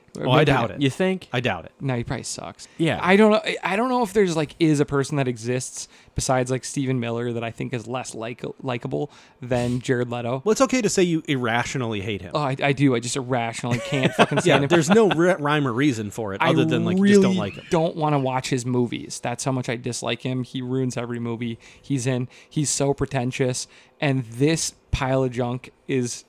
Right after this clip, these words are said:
Speaker 1: not. I'm not even gonna see it.
Speaker 3: Yeah, but, like, what if it's, you know, gets these really good reviews? What would it take? Like, what would the Rotten Tomatoes score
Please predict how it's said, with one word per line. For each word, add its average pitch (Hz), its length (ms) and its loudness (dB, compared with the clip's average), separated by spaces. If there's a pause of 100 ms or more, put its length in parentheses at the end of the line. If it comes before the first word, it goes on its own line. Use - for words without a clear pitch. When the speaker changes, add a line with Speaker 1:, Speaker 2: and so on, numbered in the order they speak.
Speaker 1:
not. 131 380 0
I'm 165 120 4
not 196 140 4
even 185 160 2
gonna 127 140 0
see - 140 -6
it. - 140 -12 (240)
Speaker 3:
Yeah, 202 220 6
but, 147 160 4
like, 131 380 2
what 123 420 2
if 170 260 0
it's, 127 200 -2 (240)
you 127 120 -2
know, 113 120 2
gets 127 320 4
these 107 240 0
really 117 300 4
good 101 200 2
reviews? 107 640 2
What 151 160 6
would 196 100 4
it 147 140 -2
take? 87 320 -2
Like, 90 180 -4
what 123 300 2
would 127 140 0
the 101 80 -6
Rotten 98 260 2
Tomatoes 98 300 0
score 90 240 -4